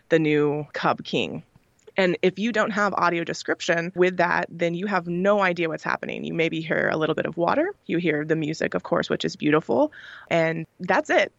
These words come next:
So without audio description, um, a person who is visually impaired wouldn't have that part of the story to understand the rest of what happens within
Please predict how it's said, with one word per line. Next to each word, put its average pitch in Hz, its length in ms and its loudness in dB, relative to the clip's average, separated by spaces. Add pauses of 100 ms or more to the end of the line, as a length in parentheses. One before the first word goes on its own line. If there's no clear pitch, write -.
(340)
So 190 240 4
without 190 340 4
audio 185 300 4
description, 170 880 -2
um, 165 240 0
a 165 40 2
person 170 540 0
who 175 240 0
is 165 140 2
visually 165 320 0
impaired 165 560 4 (340)
wouldn't 180 400 4
have 165 480 2
that 170 200 0
part 170 220 0
of 156 60 -2
the 160 80 -8
story 165 400 0
to - 160 -4
understand 160 720 0 (320)
the 180 160 6
rest 156 560 0
of 160 180 0
what - 160 -6
happens - 500 -4
within 156 540 -4